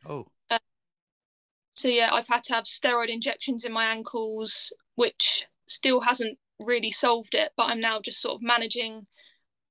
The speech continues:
Speaker 2: and doing what I can.
Speaker 1: Wow. Is it okay to run? Is it okay? You, you're, you're okay fitness-wise? Is it difficult? Or are we just like, how did you get to the position where you then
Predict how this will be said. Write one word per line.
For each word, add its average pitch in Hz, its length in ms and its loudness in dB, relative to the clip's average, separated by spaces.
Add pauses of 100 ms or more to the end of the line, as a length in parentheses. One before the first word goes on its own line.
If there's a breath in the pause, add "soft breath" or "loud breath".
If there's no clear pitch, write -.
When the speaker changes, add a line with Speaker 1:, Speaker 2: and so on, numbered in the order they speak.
(180)
Speaker 2:
and 233 140 -4
doing 233 280 4
what 214 120 0
I 233 40 -4
can. 220 480 0 (1200)
Speaker 1:
Wow. 120 380 -10
Is 139 140 -10
it 165 80 -4
okay 139 240 -8
to 113 140 -12
run? 160 280 -4
Is 226 140 -10
it 120 140 -10
okay? 131 200 -12
You, 127 280 -16
you're, 113 380 -8
you're 117 200 -8
okay 151 500 -8
fitness-wise? 147 640 -10
Is 117 160 -16
it 110 100 -16
difficult? 202 540 -8
Or 113 260 -6
are 110 120 -10
we 113 260 -12
just - 140 -18
like, 113 160 -10
how 135 160 -8
did - 160 -18
you 120 80 -20
get 147 100 -14
to - 80 -20
the 120 80 -16
position 113 260 -16
where 117 100 -8
you 110 180 -10
then 110 300 -10